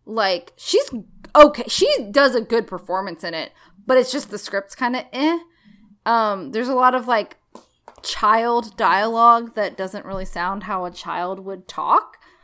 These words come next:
and, like, that's not really her fault. Um, but, uh, sh-, she's really good in this movie. Um, so I think she's just improving her acting skills.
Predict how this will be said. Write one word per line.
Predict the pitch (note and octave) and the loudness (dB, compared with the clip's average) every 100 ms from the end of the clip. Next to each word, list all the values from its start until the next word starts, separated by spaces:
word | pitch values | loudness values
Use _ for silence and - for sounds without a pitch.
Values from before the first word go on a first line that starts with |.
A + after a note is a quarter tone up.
| _ _ _ | _ _ _
and, | G#3 G3+ G3 F#3+ - | -4 -4 -6 -12 -10
like, | G3 F3 - | -8 -8 -6
that's | G3 | -6
not | G3+ - | -6 -8
really | G3+ F3+ | -8 -10
her | - G3 F3+ | -8 -6 -6
fault. | G3+ - F#3+ F3 C4+ - - _ - _ _ _ | -8 -8 -4 -4 -6 -12 -20 _ -20 _ _ _
Um, | A#3 A3+ G#3+ F#3 - - _ _ | 4 6 4 0 -6 -18 _ _
but, | - G3+ E4 C#4+ G#3+ - - - _ _ _ _ | -14 8 10 10 8 2 -2 -20 _ _ _ _
uh, | A3 G3 F3 | 0 0 -2
sh-, | - - - - | -6 -8 -8 -10
she's | - - C#4 B3+ G3+ _ | -10 -4 -2 -2 -6 _
really | E3+ G#3 A3 G3+ E3 | -8 -2 0 -2 -4
good | E3+ D#3 | -8 -10
in | |
this | E3+ E3 - | -12 -14 -14
movie. | C#3 B2+ G2 F#3 _ _ _ _ | -16 -14 -14 -14 _ _ _ _
Um, | G3+ G3 E3+ D#3+ F3 | -4 -2 -2 -6 -10
so | - F#3 E3 | -4 -4 -2
I | F3 | -6
think | G3+ G#3 | -8 -12
she's | - G#3 G3+ | -10 -10 -10
just | F#3 F3 - | -12 -12 -14
improving | F#3 F#3 - G3 F3 F3+ D#3+ | -14 -12 -10 -10 -8 -10 -12
her | E3+ F3 | -12 -12
acting | D3 D#3 F3 D3+ | -12 -14 -16 -16
skills. | D3+ A#2 F2+ C3+ F3 - | -14 -14 -12 -12 -14 -20